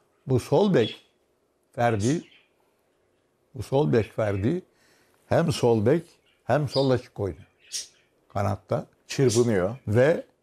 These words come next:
Speaker 1: sağ kanatta Nazım Sangare ve Osayi Samuel'in toplamından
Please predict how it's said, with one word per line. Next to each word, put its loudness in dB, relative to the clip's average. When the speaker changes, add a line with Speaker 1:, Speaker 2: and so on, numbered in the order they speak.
Speaker 1:
sağ 0
kanatta -8
Nazım 0
Sangare 2
ve 0
Osayi 2
Samuel'in 2
toplamından 2